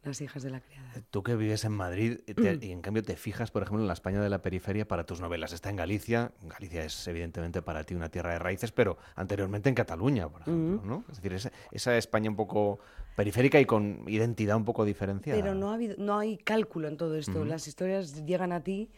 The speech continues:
Speaker 1: a veces regaladas y, y otras veces inventadas, ¿no? Las hijas de la criada es, eh, invención pura y dura, aunque muy anclada en la realidad, porque me, me,
Speaker 2: Viene
Speaker 1: me
Speaker 2: una historia de La Rioja, ¿no? Me parece.
Speaker 1: Sí, de un intercambio de unas niñas en,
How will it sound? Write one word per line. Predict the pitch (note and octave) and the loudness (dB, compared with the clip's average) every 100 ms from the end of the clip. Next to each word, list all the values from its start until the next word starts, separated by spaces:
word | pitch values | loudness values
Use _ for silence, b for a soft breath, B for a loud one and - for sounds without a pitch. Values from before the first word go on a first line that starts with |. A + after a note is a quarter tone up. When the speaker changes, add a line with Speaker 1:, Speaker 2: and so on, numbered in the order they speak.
| B B B B - | B B B B -10
Speaker 1:
a | D#3 | -2
veces | E3+ E3 F#3 D#3+ - | -2 0 0 0 -4
regaladas | - E3 D3+ D3 F3+ F3+ F#3 A3 - - B B B - | -2 0 2 2 2 2 0 -2 -10 -14 B B B -4
y, | F3 E3+ D#3 D3+ | 2 4 2 2
y | D#3+ | 0
otras | D#3 E3+ D#3+ | 2 2 2
veces | E3+ F3+ | 0 2
inventadas, | F#3 D#3+ D3 F3+ F3 D3 C#3 | 2 2 2 2 2 2 0
¿no? | E3+ E3 | -2 -2
Las | C#3 D3 D3 | -4 -4 -4
hijas | D3+ E3+ | -2 -2
de | D#3 | 0
la | D3+ C#3+ | -2 -4
criada | D#3 D#3 D#3+ | -4 -4 -2
es, | D#3+ C#3 - - | -4 -8 -12 -14
eh, | C#3 C#3 - - - C#3 | -14 -14 -16 -20 -18 -6
invención | D3+ D3+ D3+ - E3 E3 D#3 C#3+ - B B B - | -2 0 -2 -2 -2 0 -2 -6 -10 B B B -4
pura | F3 E3+ | 2 2
y | D#3+ | 2
dura, | F#3 G3 | 2 0
aunque | F3 D3 D#3 | -2 -4 -4
muy | E3 | -2
anclada | D#3+ D3+ E3 D#3 | -4 -2 -2 -2
en | |
la | D3+ | -2
realidad, | C#3+ D3 D3 D3+ F3 | -4 -2 -2 0 -2
porque | D#3 C#3+ D#3 C#3 - B B B - | -2 -6 -6 -6 -10 B B B -8
me, | D3 | -2
me, | D3+ D3+ | 0 2
Speaker 2:
Viene | C#3+ | 2
Speaker 1:
me | A2+ | 4
Speaker 2:
una | A#2+ | 4
historia | A2 A#2+ B2 | 4 6 8
de | G#2 | 8
La | E2 | 4
Rioja, | D#2+ F2+ F#2 D#2+ | 2 0 -2 -4
¿no? | A2 | -4
Me | A#2 | -4
parece. | F2+ F2+ - | -6 -8 -4
Speaker 1:
Sí, | C#3+ F#3+ D3 - | 0 2 0 -4
de | E3 | -2
un | E3 F3+ | 0 0
intercambio | F3 F3 E3+ E3 | -2 -4 -4 -4
de | E3 | -4
unas | E3+ D3+ | -4 -4
niñas | E3+ F3+ F3+ E3+ D#3+ | -2 -2 -2 -4 -6
en, | D#3+ D3+ D3 | -6 -6 -8